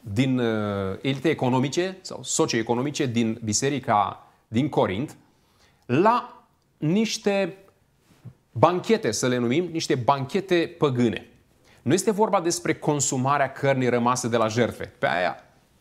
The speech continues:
uh, subiectul acesta Pavel îl clarifică, să zicem, în capitolul opt, capitolele opt și nouă. În capitolul zece din unu Corinteni este vorba despre participarea lor chiar la niște,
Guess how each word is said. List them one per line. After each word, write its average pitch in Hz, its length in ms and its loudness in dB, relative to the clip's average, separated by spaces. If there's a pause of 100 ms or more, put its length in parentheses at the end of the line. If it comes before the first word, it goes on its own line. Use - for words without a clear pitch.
(260)
uh, 131 60 -4 (640)
subiectul 180 380 0
acesta 175 280 0
Pavel 165 340 2
îl 139 420 -2
clarifică, 143 500 2
să 131 120 -2
zicem, 143 240 -2
în 135 160 -2
capitolul 131 760 0
opt, 123 240 2
capitolele 139 520 0
opt 143 220 2
și - 160 -4
nouă. 120 340 2 (240)
În 113 120 0
capitolul 202 540 0
zece 127 380 0
din 135 160 -2
unu 147 140 -2
Corinteni 135 440 0 (180)
este 127 200 -2
vorba 214 200 0
despre 180 280 -2
participarea 151 1080 0
lor 143 300 -2
chiar 190 200 0
la 185 100 -2
niște, 180 420 -2